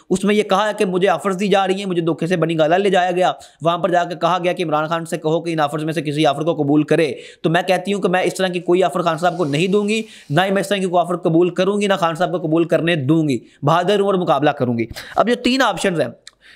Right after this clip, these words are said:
जो तीन ऑप्शंस खान साहब को दिए गए हैं, जो डील ऑफर की गई है, वो तीन ऑप्शन कौन से हैं? वो तीनों ऑप्शन आप सुन लीजिए। पहला ऑप्शन ये है कि मुक्तदरा के मातूब करार दिए गए अफराद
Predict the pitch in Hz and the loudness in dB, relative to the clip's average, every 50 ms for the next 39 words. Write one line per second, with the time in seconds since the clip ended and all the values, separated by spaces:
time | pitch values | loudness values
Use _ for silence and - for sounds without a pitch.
0 | - _ _ 156 143 131 175 214 214 214 233 226 240 233 214 202 - - 214 202 | -20 _ _ 0 2 4 4 4 4 4 2 2 4 2 2 2 2 0 0 0
1 | - - 180 180 170 - 208 196 - 214 175 143 147 180 202 196 170 175 165 160 | 2 0 0 0 2 0 0 2 2 0 0 2 4 4 4 4 2 0 0 0
2 | 170 170 180 160 135 156 202 240 226 196 165 - 180 170 - - 175 196 180 175 | 0 -2 -2 0 0 0 0 2 2 2 0 0 -6 -8 -4 -2 -2 0 2 2
3 | 151 139 127 127 139 - - - - - 196 208 214 233 220 233 233 214 202 240 | 2 2 0 0 -2 -6 -12 -20 -4 -2 -2 0 0 0 0 2 0 0 0 -2
4 | 220 214 - 214 214 202 170 - 147 117 113 - - - - - _ 175 185 185 | -4 -2 0 0 0 0 0 0 -2 -2 -2 -6 -12 -20 -20 -6 _ -2 0 2
5 | 190 220 233 220 202 180 - 220 214 208 202 - - 190 202 226 208 202 175 170 | 2 2 2 2 0 0 0 0 0 0 0 0 -2 0 0 2 2 2 2 0
6 | 170 - - - - _ _ _ - 190 208 233 226 208 190 - 220 208 202 208 | 0 -4 -12 -20 -20 _ _ _ 0 2 4 4 2 2 0 0 0 2 2 2
7 | 226 220 - 233 190 180 190 190 - 233 208 214 214 214 214 214 - 214 190 185 | 2 2 0 0 0 0 -4 -2 0 0 2 2 2 2 0 0 -2 -2 0 0
8 | 180 - - 175 185 202 196 190 - 165 165 165 175 175 160 143 147 160 180 180 | -2 0 0 0 0 0 0 0 0 2 2 2 2 0 -2 -4 0 0 0 2
9 | 156 160 170 165 143 - 143 139 143 131 110 | 2 2 0 0 0 0 0 0 0 0 -2